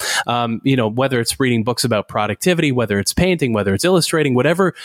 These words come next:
your art happens to be, um, I, I would look at that place as a place to start.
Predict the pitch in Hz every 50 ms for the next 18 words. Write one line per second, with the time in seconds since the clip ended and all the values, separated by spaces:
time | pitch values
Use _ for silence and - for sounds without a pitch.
0 | - - - 139 131 123 - 143 139 147 - - - - 143 139 - 139 123 117
1 | - - - 117 104 110 180 233 214 139 98 90 95 - _ _ _ - - -
2 | - - - - 139 151 156 151 147 131 - 147 147 - - 147 190 240 247 233
3 | 170 156 165 185 - - 147 - - 131 143 147 - - - 139 131 - - 127
4 | - - 110 - - 123 113 110 - - 117 - - - 135 117 101 90 87 -